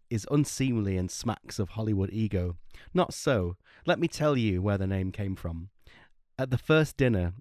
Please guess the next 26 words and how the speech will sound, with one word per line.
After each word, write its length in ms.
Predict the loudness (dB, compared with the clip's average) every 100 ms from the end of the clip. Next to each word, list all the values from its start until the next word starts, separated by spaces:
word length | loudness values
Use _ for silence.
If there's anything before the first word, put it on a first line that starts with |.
| 0
there 120 | 2
was 120 | 2
a 40 | 0
table 380 | 0 0 2
nearby 600 | 2 4 2 2 2 0 -2 -6 -10
with 80 | -6
the 60 | -4
family 380 | 0 4 4
of 80 | 4
a 40 | 4
young 260 | 4 4
woman 280 | 2 2 0
celebrating 560 | -2 -4 -2 -2 -4 -4
her 120 | -4
birthday. 540 | -2 -4 -4 -8 -8 -12 _ _ -6
It 100 | 0
was 100 | 2
getting 280 | 4 4 2
a 60 |
bit 140 | 2 0
raucous 480 | 2 2 2 0 0
over 180 | 2
at 60 | 2
the 80 | 0
director's 460 | 0 0 -2 -10
table, 420 | -4 -2 -2 -4